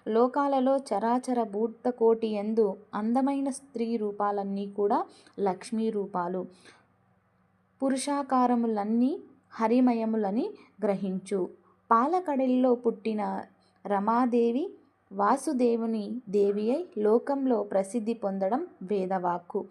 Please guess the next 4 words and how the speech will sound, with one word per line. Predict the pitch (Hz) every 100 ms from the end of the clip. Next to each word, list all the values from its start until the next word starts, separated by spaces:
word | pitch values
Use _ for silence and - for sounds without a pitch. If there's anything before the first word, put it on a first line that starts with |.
| - _ -
ఆ | 240
వృత్తాంతం | 233 233 - 311 330 320 285 240 254 - _
మరిచి | 208 196 233 254 254 220 226 _ -
బ్రహ్మముఖతః | 180 202 240 254 285 233 220 220 214 240 214